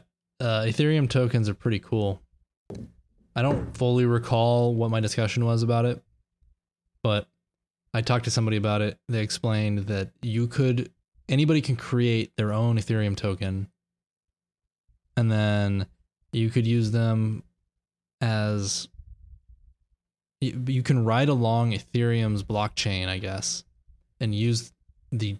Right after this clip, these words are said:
to-, and, and somehow utilize the token system for, like, anything you want. Um, I don't know, bathroom passes at a school or something, a-, any kind of weird thing that you would want 'em for.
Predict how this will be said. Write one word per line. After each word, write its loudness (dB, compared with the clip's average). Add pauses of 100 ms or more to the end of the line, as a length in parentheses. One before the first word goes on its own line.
to-, -4
and, -2 (420)
and -4
somehow 0 (420)
utilize 2
the -2
token 0
system -2 (600)
for, 0
like, -6
anything 0
you 0
want. -2 (800)
Um, -6 (2250)
I -6
don't -4
know, -4
bathroom 0
passes 0
at 0
a -2
school 0
or 2
something, 0
a-, -6
any 2
kind 0
of 2
weird 2
thing 0 (180)
that -6
you -2
would -2
want -2
'em -4
for. -6